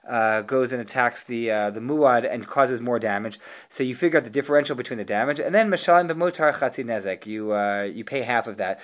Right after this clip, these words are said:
So w-, if it's tam and muad or muad and tam, you do the differential, and then you either pay the full amount if it was the muad who did more, or half the amount if it was the tam who did more.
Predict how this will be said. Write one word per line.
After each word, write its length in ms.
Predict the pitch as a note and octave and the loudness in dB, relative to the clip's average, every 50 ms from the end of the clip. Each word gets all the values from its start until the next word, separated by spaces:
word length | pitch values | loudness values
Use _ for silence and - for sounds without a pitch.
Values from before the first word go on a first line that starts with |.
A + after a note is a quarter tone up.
| - - - | -14 -18 -10
So 120 | - E3+ D#3 | -8 -4 -2
w-, 180 | D#3 E3 E3 | 0 0 0
if 160 | D#3 D#3 - D3+ | 0 -2 -6 -8
it's 100 | C#3+ - | -10 -8
tam 260 | - - F#3+ G3 F#3 | -2 2 2 2 2
and 100 | E3 E3 | 2 0
muad 260 | F3 F3 F3 D#3+ D3 | 2 6 6 6 6
or 80 | C#3 C3+ | 4 2
muad 240 | D3+ D#3 D#3 D3+ | 2 4 4 4
and 100 | D3+ D3+ | 2 0
tam, 220 | D3 F3+ E3+ D3+ C3+ | 0 0 0 0 0
you 100 | B2 A#2 | -2 -4
do 100 | C3+ D3 | -6 -6
the 100 | C#3+ B2+ | -6 -4
differential, 760 | B2+ B2+ - - A#2+ A2+ A#2 A#2+ - A3 B3+ D4 C#4+ - - - - - - - | -6 -6 -4 -4 -2 -2 -2 -2 0 0 0 0 -2 -4 -10 -20 -20 -20 -16 -4
and 200 | - C#3+ C3+ C#3 | -2 -2 0 2
then 320 | C3+ D3+ D3 D3+ D3+ D3+ D3+ | 4 4 4 4 2 -2 -4
you 200 | C#3+ C#3 C#3+ B2 | -2 0 2 4
either 240 | A#2+ C3+ C3 C#3 B2+ | 4 4 4 2 0
pay 120 | - C3+ | -2 -2
the 100 | A#2+ B2 | -4 -4
full 220 | - - - G3 G3 | -4 -2 2 4 4
amount 360 | F#3 D3+ C#3 C3+ C#3 C3+ C#3 | 4 4 4 4 2 2 -2
if 100 | A#2 B2+ | -6 -8
it 60 | B2 | -8
was 100 | A#2 A2+ | -8 -8
the 120 | A#2+ B2 A#2 | -8 -10 -10
muad 400 | G#2+ A#2 B2+ C#3 C#3+ C3 A#2+ A#2 | -6 -4 0 4 4 4 4 2
who 60 | G#2+ | -2
did 200 | G#2+ A#2+ A2+ G#2+ | -6 -8 -8 -6
more, 320 | A#2 A2+ A#2 B2+ C#3 C#3 - - - - | -4 -2 0 0 0 -2 -4 -12 -18 -10
or 120 | - B2 A2+ | -8 -4 0
half 240 | C#3+ F3 E3+ - - | 2 2 2 2 0
the 80 | C#3 | -2
amount 260 | A#2+ A#2 A#2 A#2 A#2 | 0 0 0 0 0
if 80 | A2+ - | -2 -4
it 80 | B2 G2+ | -6 -6
was 140 | A#2+ A2 | -6 -8
the 100 | G#2+ A#2+ | -10 -10
tam 380 | A2 - - B2 A2+ G#2+ G#2+ G2+ | -12 -6 -2 0 0 0 0 -2
who 100 | G2 F#2+ | -6 -10
did 160 | E2+ F#2+ E2 | -12 -12 -12
more. 220 | - D#2 - - | -12 -12 -14 -14